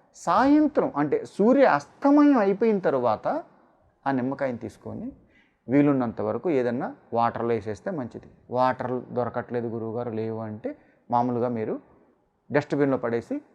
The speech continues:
బయట పడేయచ్చు, లేదు కొంచెం దూరంగా పడేయచ్చు, లేదు ఎవరో తొక్కన చోట ఓ చెట్టు మొదట్లో వేసేయచ్చు. వీలున్నంత వరకు వాటర్లో వేస్తే చాలా మంచిది. తరువాత ఆ ప్లేటు క్లీన్ చేసుకొని మనం యూజ్ చేసుకోవచ్చు.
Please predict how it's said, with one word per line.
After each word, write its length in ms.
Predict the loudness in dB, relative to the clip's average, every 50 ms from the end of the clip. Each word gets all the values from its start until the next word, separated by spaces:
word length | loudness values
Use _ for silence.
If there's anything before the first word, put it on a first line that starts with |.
| _ 6
బయట 200 | 8 8 8 6
పడేయచ్చు, 600 | 2 -2 -6 -8 -10 -12 -16 -20 -20 _ 0 2
లేదు 180 | 4 4 4
కొంచెం 340 | 2 2 0 0 -2 -2 -2
దూరంగా 300 | 0 0 0 0 -2 -4
పడేయచ్చు, 540 | -4 -6 -8 -8 -10 -12 -14 -20 _ _ 0
లేదు 320 | 2 4 4 4 2 0 -2 -6 -16 -20 -20 -14 _ 0
ఎవరో 340 | 2 4 6 6 6 6
తొక్కన 360 | 6 4 2 2 2 0 2 2 0
చోట 140 | 0 2 2
ఓ 140 | 2 0
చెట్టు 280 | 2 0 0 0 0 0
మొదట్లో 380 | 0 0 0 -2 -2 -2 -2 -2
వేసేయచ్చు. 500 | -2 -2 -4 -8 -12 -12 -14 -16 -20 -14
వీలున్నంత 420 | -6 -4 -2 0 0 0 0 0 2
వరకు 380 | 2 0 0 0 -2 -2 -2 -4 -12 -20 _ _ _ _ _ _ _ _ _ _ _ _ _ _ 0
వాటర్లో 460 | 2 4 4 4 4 4 4 4 6
వేస్తే 440 | 6 4 4 2 0 -4 -4 -4 -6 _ _ _ _ -12 -8
చాలా 240 | -6 -6 -6 -6 -6
మంచిది. 580 | -8 -8 -10 -12 -14 -16 -14 -14 -14 -14 -16 -18 -20 -20 _ _ _ _ _ _ _ _ _ _ _ _ _ _ _ _ 2
తరువాత 380 | 4 6 8 8 8 8 6 4
ఆ 60 | 2
ప్లేటు 560 | 0 2 0 2 2 2 2 2 0 0 -2 -6 _ _ _ _ _ _ _ _ 2
క్లీన్ 240 | 4 6 6 6 6 4
చేసుకొని 320 | 0 0 -2 -6 -4 -2
మనం 160 | -2 -2 -2 -2
యూజ్ 320 | -2 -2 -2 -2 -4 -8
చేసుకోవచ్చు. 540 | -10 -10 -12 -18 -20 -20 -20 -20 -20 -20